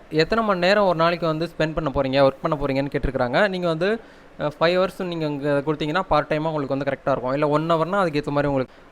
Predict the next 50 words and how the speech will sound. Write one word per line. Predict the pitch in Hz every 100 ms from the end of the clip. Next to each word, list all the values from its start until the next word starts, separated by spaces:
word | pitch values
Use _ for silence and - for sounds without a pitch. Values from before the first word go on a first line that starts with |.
| -
லாஸ்ட் | 147 151 180 214
கொஸ்டின் | 165 180
வந்து | 170 160
ஒண்ணு | 151
கேட்டிருக்காங்க | 143 147 151 139
பாருங்க. | 131 127 127 165 180
"உங்க | 143 135
ஃப்ரெண்டை | 165 190
வந்து | 190 185
நீங்க | 165 147
வந்து | 147 160
ரெஃபர் | 135 165
பண்றீங்களா?" | 156 135 131 131
அப்படின்னு | 131 127
கேட்டிருக்காங்க. | 127 123 120 120 156 175 - - -
ஏன்னா, | 180
இந்த | 190 165
வீடியோ | 165 214 220
வந்து | 180 175 180
உங்களுக்கு | 170 165
வந்து | 165 165
யூஸ்ஃபுல் | 175 175 170 160
இல்லாம | 160 156
இருக்கலாம். | 139 135 -
கண்டிப்பா | - 156 170 180
உங்க | 165 147
ஃப்ரெண்ட்ஸ் | 165 160
சர்க்கிள்ல | 185 170
யாராவது | 147 143 151
வந்து | 147
வேலை | 151 147 147
தேடிட்டு | 151 147
இருப்பாங்க. | 139 135 127
அவங்களுக்கு | 165 160 170 175 170
இந்த | 151
வீடியோ | 147 160
வந்து | 151 151
ஷேர் | 143
பண்ணீங்கன்னா, | 151 139 135 156
இன்னும் | 139 123
பெட்டரா | 123 160
இருக்கும். | 131 160 202 - - - -
உங்க | 156 147
ஃப்ரெண்ட்ஸுங்க | 185 196 196
வந்து | 196 190
நீங்க | 175
வந்து | 170 151
ரெஃபர் | 196 165
பண்றீங்க | 147 165 156 151
அப்படின்னா, | 135 131 139